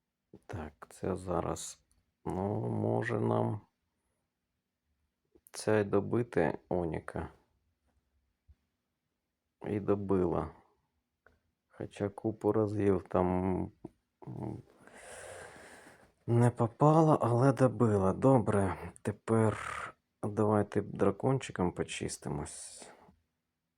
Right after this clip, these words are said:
Так, тепер вмикаємо брамбла. Задіспелимо це все, що можемо.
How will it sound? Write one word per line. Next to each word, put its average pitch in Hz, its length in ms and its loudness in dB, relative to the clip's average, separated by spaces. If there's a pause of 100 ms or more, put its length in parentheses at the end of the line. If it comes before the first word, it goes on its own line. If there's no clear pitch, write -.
(3000)
Так, 92 460 -6
тепер - 480 -2
вмикаємо 87 640 0
брамбла. 101 720 0 (2250)
Задіспелимо 92 1160 2
це - 280 -4
все, - 300 -6
що 92 260 -6
можемо. 92 680 0